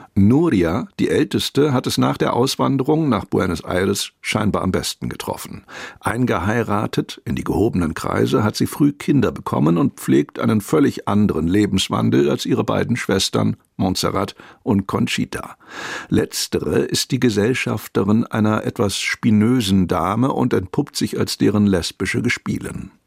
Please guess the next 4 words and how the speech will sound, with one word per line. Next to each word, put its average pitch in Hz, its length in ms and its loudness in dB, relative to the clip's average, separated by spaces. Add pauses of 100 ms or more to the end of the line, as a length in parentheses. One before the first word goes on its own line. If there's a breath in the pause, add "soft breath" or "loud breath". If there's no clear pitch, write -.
(280)
Montserrat, 95 800 0
oder - 220 -8
kurz - 400 -2 (140)
Monse, 120 460 0